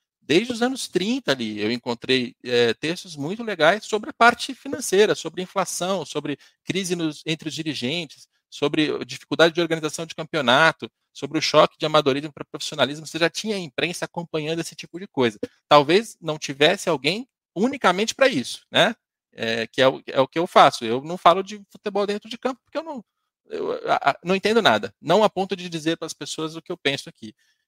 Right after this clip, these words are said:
É, mas essa cobertura já existia há muito tempo, né? E, esse também foi um, foi um choque de realidade legal pra mim, nesse processo do livro.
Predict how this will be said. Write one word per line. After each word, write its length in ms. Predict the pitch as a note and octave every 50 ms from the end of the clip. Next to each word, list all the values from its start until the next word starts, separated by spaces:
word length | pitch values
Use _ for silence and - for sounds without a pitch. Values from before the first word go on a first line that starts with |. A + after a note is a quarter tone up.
| _ _
É, 240 | - A#2+ A#2+ A#2+ A#2+
mas 380 | A#2+ B2+ C3 C3 A#2+ - - -
essa 220 | - B2+ - -
cobertura 380 | - - C#3 C3+ - - G#3+ A#3+
já 80 | B3 A3+
existia 320 | F#3+ E3 C3+ - - C4
há 20 |
muito 380 | G#3+ C#3+ C#3 E3+ G#3 A3 - -
tempo, 480 | _ - A2+ G#2+ G2+ - _ G#2+ F#2 F#2+
né? 360 | G#2+ A#2 C3+ C#3+ C#3+ C3+ C3
E, 200 | - - C3 -
esse 220 | - C3+ - - D3+
também 200 | - D3+ E3 D#3+
foi 160 | - - E3+
um, 220 | E3 D#3 C3 B2 -
foi 100 | - C#3+
um 60 | C#3 B2+
choque 260 | - - D3 - D#3
de 80 | C#3
realidade 500 | C3+ D3 C#3+ C3+ B2+ B2 C3 C#3+ D3 C#3+
legal 320 | D#3+ E3 C#3+ C3 B2+ B2+ B2+
pra 140 | - C3 A2+
mim, 220 | A#2 A#2 A2+ A2+ _ _ _ _ _ _ _
nesse 240 | - A2+ A#2 - -
processo 460 | - C3 A#2+ - - B2+ A#2 - C3
do 80 | B2+ B2
livro. 260 | A2 G#2+ G#2 G2 _